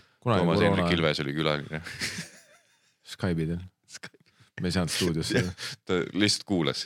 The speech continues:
Speaker 1: Kui meil oleks Linnamäe rahad ja
Speaker 2: Jah.
Speaker 1: meil oleks Postimehe maja viimasel korrusel, siis, äh, Toomas oleks tulnud tõenäoliselt.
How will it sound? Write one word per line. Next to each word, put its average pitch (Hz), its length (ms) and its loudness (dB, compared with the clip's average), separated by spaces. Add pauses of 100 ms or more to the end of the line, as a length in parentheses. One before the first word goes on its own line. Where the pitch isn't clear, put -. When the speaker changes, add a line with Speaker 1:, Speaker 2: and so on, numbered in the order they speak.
(180)
Speaker 1:
Kui 135 560 6
meil 98 260 2
oleks 92 200 2
Linnamäe 98 360 2
rahad 92 340 0
ja 82 140 -4
Speaker 2:
Jah. 90 100 4
Speaker 1:
meil 87 140 2
oleks 82 160 -4
Postimehe 90 480 -4
maja 92 220 -2
viimasel 90 380 -2
korrusel, 90 380 -2 (680)
siis, 90 380 -2
äh, 85 440 0
Toomas 90 340 0
oleks 82 160 -6
tulnud 90 180 -2
tõenäoliselt. 87 400 -4